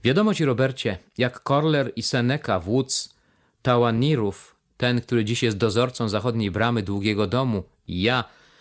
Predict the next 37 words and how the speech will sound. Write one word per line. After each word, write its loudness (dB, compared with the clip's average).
potrafiliśmy 0
skruszyć -2
tę 0
ogromną 0
siłę, 0
jaką 0
Murray 2
obwarował 0
granicę. -4
Rozbiliśmy 0
go 2
tak -4
zupełnie, -2
podkopując 0
jednocześnie -2
jego 0
znaczenie, -2
iż 0
był 2
zmuszony 0
uciekać -4
z -8
prowincji, -2
a -2
nawet 0
jego 2
przyjaciele 0
Francuzi -2
nie 2
chcieli 0
mieć 0
z -4
nim 2
nic 0
wspólnego, 0
przynajmniej 0
otwarcie. -6